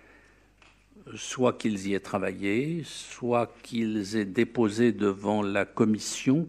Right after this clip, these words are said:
que le Parlement a désignée à cet effet, soit enfin que, meilleurs connaisseurs du droit et meilleurs connaisseurs de l'histoire, ils auraient beaucoup plus à dire que je n'ai,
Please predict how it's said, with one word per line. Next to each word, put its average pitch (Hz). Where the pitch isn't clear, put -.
que -
le 104
Parlement 101
a 95
désignée 101
à 98
cet -
effet, 123
soit -
enfin 131
que, 120
meilleurs 113
connaisseurs 107
du 101
droit 120
et 107
meilleurs 104
connaisseurs 104
de 104
l'histoire, 104
ils 95
auraient 113
beaucoup 98
plus 107
à 98
dire -
que 101
je 92
n'ai, 98